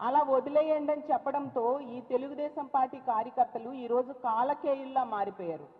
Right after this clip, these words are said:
రోజు ఇలాంటి సంఘటనలు, అఘాయిత్యాలు మహిళల మీద జరుగుతూ ఉండడాన్ని మనం చూస్తూ ఉన్నాము. ఈరోజు తీసుకుంటే ఈ రాష్ట్రంలో పొలిటికల్ గవర్నెన్స్, రెడ్ బుక్ రాజ్యాంగానికి ఇచ్చిన ఇంపార్టెన్స్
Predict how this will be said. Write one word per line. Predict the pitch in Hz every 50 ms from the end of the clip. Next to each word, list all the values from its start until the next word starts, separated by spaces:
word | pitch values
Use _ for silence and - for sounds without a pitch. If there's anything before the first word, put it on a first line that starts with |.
| - - - - - -
రోజు | 196 226 254 269 294 320 339 - 294
ఇలాంటి | 339 339 302 262 262 262 269 269 262 311 277
సంఘటనలు, | - - 220 220 254 269 294 285 302 294 285 277
అఘాయిత్యాలు | 240 202 214 208 269 277 285 285 277 - - 294 269 262 254
మహిళల | 240 233 226 277 262 262 262 262
మీద | 262 254 254 190 185
జరుగుతూ | 226 226 240 247 - 262 247
ఉండడాన్ని | 240 240 240 233 226 247 247 262 294 370 381 - - - - - - -
మనం | 214 240 269 294 285 277 269 - 294
చూస్తూ | 294 302 294 - - 294
ఉన్నాము. | 262 247 220 208 196 175 175
ఈరోజు | 175 190 240 247 294 330 339 - - 339
తీసుకుంటే | 294 302 - - - 302 285 269 262 240 254
ఈ | 277 269 247 247
రాష్ట్రంలో | 240 226 214 240 - - - 311 285 269 254 262 285 311 294 - - - - - - - 240
పొలిటికల్ | 247 262 294 302 - 330 - 311 302 302 262 269
గవర్నెన్స్, | 262 254 262 269 269 269 269 262 269 - 330 330 302 262
రెడ్ | 240 233 240 220 226
బుక్ | 294 311 302 302
రాజ్యాంగానికి | 269 262 247 247 226 - 254 247 247 240 247 240 233 233 - 247
ఇచ్చిన | 233 - - 269 240
ఇంపార్టెన్స్ | 226 220 220 233 233 - 269 269 262 262 226 208 208 - 220 226 240 370